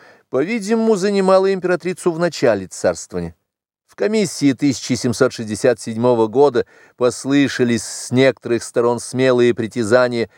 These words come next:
на крепостной крестьянский труд, требовали расширения крепостного права классы его не имевшие, например, купцы, казаки, даже духовные к их стыду. Эти рабовладельческие притязания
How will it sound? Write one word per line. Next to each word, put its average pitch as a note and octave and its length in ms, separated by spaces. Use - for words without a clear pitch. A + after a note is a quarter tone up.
на A#2 140
крепостной A#2+ 560
крестьянский A#2 840
труд, A2 380
требовали G#2+ 640
расширения C3 920
крепостного G#2 580
права G2+ 460
классы G#2+ 560
его F#2+ 180
не G2+ 260
имевшие, A#2 640
например, G#2 400
купцы, A#2 720
казаки, G2+ 580
даже G2+ 220
духовные A2 840
к - 100
их C3 120
стыду. C3+ 420
Эти B2 340
рабовладельческие A#2 1120
притязания G2 760